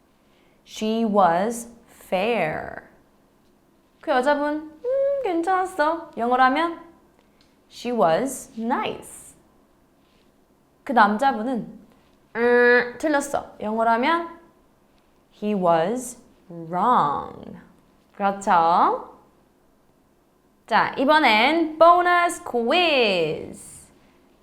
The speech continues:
나는 집에 있었어.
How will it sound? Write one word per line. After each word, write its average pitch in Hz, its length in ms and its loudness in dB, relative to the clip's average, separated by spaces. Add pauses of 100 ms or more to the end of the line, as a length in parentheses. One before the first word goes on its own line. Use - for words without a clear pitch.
나는 196 640 0 (300)
집에 330 840 0
있었어. - 880 -10